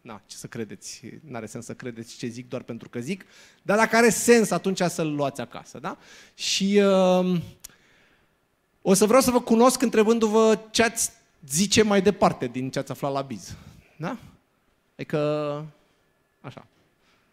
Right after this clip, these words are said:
Dacă ați aflat ceva, e cineva care un parcurs de a-și educa mama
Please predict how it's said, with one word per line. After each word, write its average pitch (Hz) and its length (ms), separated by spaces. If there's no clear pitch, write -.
Dacă 185 240
ați 175 120
aflat 226 200
ceva, 208 600
e 180 60
cineva 196 260
care 190 480
un 151 160
parcurs 147 420
de 156 180
a-și 143 160
educa 135 600
mama 175 400